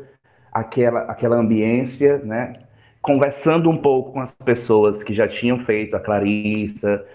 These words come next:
outros colegas que já tinham feito algumas oficinas de audiodescrição e, e, e esperando uma consultoria do, do próprio espaço, da própria instituição Porto Dragão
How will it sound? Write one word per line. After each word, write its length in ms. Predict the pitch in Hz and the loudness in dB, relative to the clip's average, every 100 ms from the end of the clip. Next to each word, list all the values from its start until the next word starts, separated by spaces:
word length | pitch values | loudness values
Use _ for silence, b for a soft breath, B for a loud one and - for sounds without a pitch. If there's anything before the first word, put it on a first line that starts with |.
| B | B
outros 320 | 110 110 107 | -2 -2 -6
colegas 380 | 120 113 107 104 | 0 2 2 0
que 80 | - | 0
já 100 | 107 | 0
tinham 220 | - 131 | 0 -4
feito 320 | - 123 123 | 0 0 2
algumas 320 | 113 110 117 | 2 2 0
oficinas 720 | 117 110 117 - 107 101 98 104 | 0 -2 -8 -4 0 0 -2 0
de 100 | 110 | 0
audiodescrição 840 | 104 95 101 - 110 - 120 151 - | 0 -4 -8 -4 -6 0 0 0 -4
e, 180 | - - 151 | -10 -10 -10
e, 140 | 165 - | -10 -6
e 120 | 160 | -4
esperando 800 | 160 - 170 151 170 180 214 208 - B B B - | -4 0 2 2 2 0 -2 -4 -14 B B B -4
uma 180 | 151 160 | -4 -2
consultoria 960 | 170 165 165 165 135 127 147 - - - _ _ _ _ - | -4 -2 -2 2 2 2 -2 -4 -8 -20 _ _ _ _ -14
do, 360 | 120 156 202 | 0 4 4
do 180 | - 165 | 2 -2
próprio 280 | 170 156 160 | 2 -2 -2
espaço, 380 | - - - - | -4 -2 -2 0
da 80 | 113 | 0
própria 220 | 123 143 | 0 -2
instituição 500 | - - 156 - 127 | -4 0 0 0 0
Porto 200 | 131 127 | -2 0
Dragão 420 | 139 147 107 101 | 0 0 -6 -12